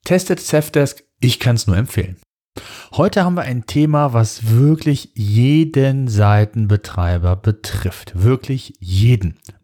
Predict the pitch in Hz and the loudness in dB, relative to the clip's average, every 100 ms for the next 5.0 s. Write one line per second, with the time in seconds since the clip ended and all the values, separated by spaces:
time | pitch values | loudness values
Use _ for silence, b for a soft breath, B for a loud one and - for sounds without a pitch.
0 | 110 117 190 185 B B B B B - | 0 2 2 -2 B B B B B -2
1 | 165 190 185 175 - - B B - 156 | -2 0 0 0 -4 -12 B B -6 -4
2 | 156 - - 156 151 139 135 131 123 - | -4 -10 -2 0 2 2 2 2 0 -4
3 | - 139 143 135 120 117 120 160 175 151 | 0 2 2 2 2 2 2 2 2 4
4 | 143 - 135 156 - 113 98 120 143 - | 2 0 -2 -2 -2 -2 0 0 0 -6